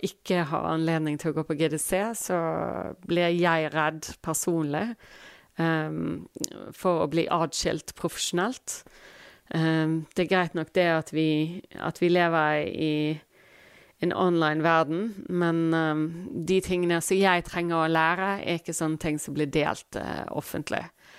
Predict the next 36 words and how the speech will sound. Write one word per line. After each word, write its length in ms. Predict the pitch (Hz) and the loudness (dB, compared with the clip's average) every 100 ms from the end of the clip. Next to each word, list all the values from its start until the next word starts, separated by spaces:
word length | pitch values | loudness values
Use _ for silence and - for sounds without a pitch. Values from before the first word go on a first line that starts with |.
| - - - _ | -20 -20 -20 _
Og, 360 | - 143 147 - | -6 -4 -4 -2
ehm, 680 | 165 151 147 143 143 156 180 - | 0 2 0 -2 -4 -6 -12 -6
og 80 | - | 0
jeg 140 | 170 | 0
føler 340 | 165 180 170 180 | 2 2 4 2
meg 460 | 160 139 143 139 143 139 _ _ - | 2 -2 -2 -4 -6 -16 _ _ -4
veldig 360 | 156 165 160 | 0 2 2
adskilt, 600 | - 147 - - - _ - | 0 -2 -2 -6 -6 _ -4
eh, 380 | - - - - | -4 -4 -8 -10
for 160 | - | -4
det 80 | 170 | 0
meste, 640 | 165 156 - - - - - | 0 0 -4 -4 -4 -4 -4
og 160 | 156 | -2
da 380 | 160 151 143 139 - _ - - - - - - - | 0 2 0 -2 -10 _ -20 -20 -20 -20 -20 -20 -2
å 100 | 175 - | 0 2
ikke 300 | - - 190 | -2 2 0
ha 260 | 165 160 | 2 2
anledning 500 | 156 156 151 151 151 | 4 4 2 0 -4
til 180 | - 160 | 0 0
å 200 | 151 131 - | 2 0 -2
kunne 840 | 156 151 143 - - 156 147 - | 0 2 0 0 -2 -2 -2 -2
reise 260 | 160 156 - | 0 0 0
og 80 | 151 | -4
treffe 380 | - 143 - 151 | -4 -8 -6 -2
de 140 | 147 | 0
som 180 | 139 - | 0 -2
driver 220 | 160 147 | 0 0
på 200 | 135 160 | 2 0
med 140 | 147 - | 0 -2
akkurat 280 | - - | -2 -4
det 100 | - | -6
samme 240 | 147 160 151 | -4 -4 -4
som 420 | - 151 151 160 - | -4 -4 -6 -8 -2
jeg 300 | 160 147 143 | 2 2 0
gjør, 260 | 170 - - | -2 -4 -6
det, 540 | 160 151 143 139 135 | -2 0 0 -4 -6